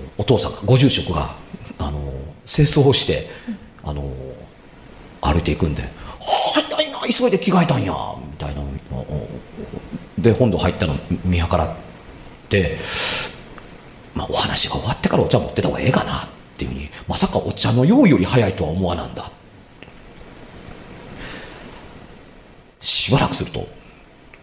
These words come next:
読経が聞こえてくるって。「あ、相談事があったんやなかったの？」「え、読経始めてんの？お経読むの？」って。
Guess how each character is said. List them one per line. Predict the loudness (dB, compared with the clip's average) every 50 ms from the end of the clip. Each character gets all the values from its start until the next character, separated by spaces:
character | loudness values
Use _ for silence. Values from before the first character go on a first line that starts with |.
| -20 -20 -20 -20 -20 -20 -20 -20 -20 -20 -20 -20 -20 -20 -20 -20 -20 -20 -20 -20 -20 -20 -20 -20 -20 -16 -6
読 | 2 2 2 4
経 | 6 6 6
が | 6 6
聞 | 2 2 2
こ | 2 2 2
え |
て | 2 0 -2
く | -2 -6
る | -10
っ | -12
て。 | -14 -14 -14 -14 -14 -14 -20 -20 -20 -20 -20 -20 -20 -20 -20 -20 -18 -10
「あ、 | -6 -6 -4 -2
相 | 0 2 4 6 8
談 | 8 8 8 8
事 | 8 8 6 4 2
が | 2 -2 -4 -8 -12 -14 -14 -14
あ | -14
っ | -16 -4 -2
た | -2
ん | -2
や | -2 -2
な | -6 -4
か | -6 -6
っ | -8
た | -8 -12 -12
の？」 | -10 -12 -12 -12 -6 -4
「え、 | -4 -2
読 | 2 2 2 2 4
経 | 4 4 4
始 | 6 4 4 4 6
め | 4 6
て | 4 4 4
ん | 4
の？ | 0 -2 -2 -2
お | -2 -2 -2
経 | -2 2 4 6 8 8
読 | 6 6
む | 4 2 2
の？」 | 0 -2
っ |
て。 | -6